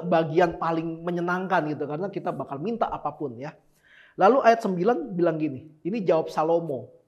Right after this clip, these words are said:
"Maka berikanlah kepada hambamu ini hati yang paham menimbang perkara untuk menghakimi umatmu dengan dapat membedakan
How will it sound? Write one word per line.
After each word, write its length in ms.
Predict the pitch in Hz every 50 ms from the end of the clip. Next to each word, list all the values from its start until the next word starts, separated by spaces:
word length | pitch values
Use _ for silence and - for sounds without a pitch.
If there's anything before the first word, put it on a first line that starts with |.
| _ _ _ _ _ _ _ _ _ _
"Maka 640 | 139 156 180 185 180 180 185 175 165 165 170 170 165 170 - _ _ _ _ _ _ _ _ _
berikanlah 800 | - 151 160 165 196 220 214 - 269 269 269 269 269 269 262 -
kepada 400 | - 262 - 254 233 214 220 208
hambamu 800 | - - 190 220 226 233 226 220 247 269 277 285 285 294 - -
ini 640 | 240 214 185 151 135 135 139 143 156 202 330 403 - - - - _ - - - _
hati 800 | _ - - 247 247 240 240 - - - - 277 285 269 254 233
yang 240 | 233 226 233 240 233 - - -
paham 720 | - 262 262 262 - - - 240 202 151 123 110 104 - - _ _ _ _ _ _ -
menimbang 800 | 160 190 208 208 214 220 214 214 202 202 226 240 247 247 240 -
perkara 800 | 220 202 202 185 - 180 160 143 131 131 127 131 147 190 277 - - - - _ _ _ -
untuk 320 | 208 208 202 240 233 220
menghakimi 800 | 214 208 196 - 214 196 196 - - - 262 269 269 262 233 196
umatmu 720 | - 196 180 165 156 147 - - 127 131 151 208 320 392 - - _ _ _ _ _
dengan 720 | 147 151 190 180 175 170 165 156 151 147 165 208 247 330
dapat 400 | 202 180 165 165 165 226 220 214
membedakan 720 | 196 170 156 151 139 - 123 117 107 - 151 180 214 277